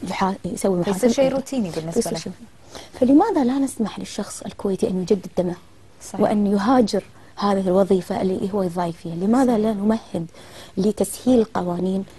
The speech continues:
Speaker 1: العمل في الكويت ونسمح للكويتي
Speaker 2: صحيح.
Speaker 1: كما نسمح للوافد
Speaker 2: نعم.
Speaker 1: أن يترك وظيفة معينة إذا هو حس أنه لا يستطيع الإنجاز فيها أو حس أنه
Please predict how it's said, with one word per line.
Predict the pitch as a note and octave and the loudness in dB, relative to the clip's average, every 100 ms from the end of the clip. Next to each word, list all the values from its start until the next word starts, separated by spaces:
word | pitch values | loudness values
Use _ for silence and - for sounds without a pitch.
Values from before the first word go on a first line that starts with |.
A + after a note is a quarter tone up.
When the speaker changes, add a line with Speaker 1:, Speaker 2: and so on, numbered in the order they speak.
| - - | -10 0
Speaker 1:
العمل | F#3+ A3 A3 F3+ | 2 4 2 0
في | - | -6
الكويت | F3 - G3 E3+ E3+ - | -6 0 0 -2 -6 -2
ونسمح | G3 B3+ - G3+ | 0 0 -2 -6
للكويتي | F#3 E3+ - G3 F3 - E3 - - - | -6 -4 0 0 0 -6 -12 -14 -20 -16
Speaker 2:
صحيح. | - | 2
Speaker 1:
كما | F#4+ F#4+ E4 | 4 6 6
نسمح | F4 D4+ D4 | 6 4 4
للوافد | C#4 C4+ E4 - F#3 E3+ - G#3 | 6 6 2 0 -2 -4 -8 -8
Speaker 2:
نعم. | F3+ E3+ | -8 -4
Speaker 1:
أن | G#3+ A3 | 0 2
يترك | G#3+ C#4 - A3+ - - - - | 4 4 4 0 -2 -10 -12 0
وظيفة | G#3 G#3+ A3+ G3+ | 2 4 4 2
معينة | F#3+ G3 G3 F#3+ | 0 0 -2 0
إذا | A#3+ - D#4+ C4+ | 0 2 0 0
هو | B3+ | -2
حس | - D4 C4 | -4 -8 -2
أنه | B3 A#3+ | 0 0
لا | B3 C#4+ | 0 -2
يستطيع | C#4 C#4 C#4 A#3 | -2 -4 -2 -2
الإنجاز | A3 G#3 A3+ A3 | -2 -2 -4 -6
فيها | - G#3+ G#3 | -8 -6 -6
أو | G3+ | -6
حس | - C4 | -4 -2
أنه | A#3+ A#3+ A#3+ | 0 2 2